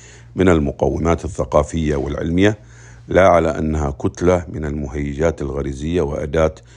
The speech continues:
للهو والمتعة فحسب. <clears throat> ضوابط العلاقة بين الرجل والمرأة الأجنبية. <clears throat> ضوابط العلاقة بين الرجل والمرأة الأجنبية.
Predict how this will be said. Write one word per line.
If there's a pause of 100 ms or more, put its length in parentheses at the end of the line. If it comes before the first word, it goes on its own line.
(200)
للهو (140)
والمتعة
فحسب. (1080)
<clears throat>
ضوابط
العلاقة
بين
الرجل
والمرأة
الأجنبية. (480)
<clears throat> (2000)
ضوابط
العلاقة
بين
الرجل
والمرأة
الأجنبية.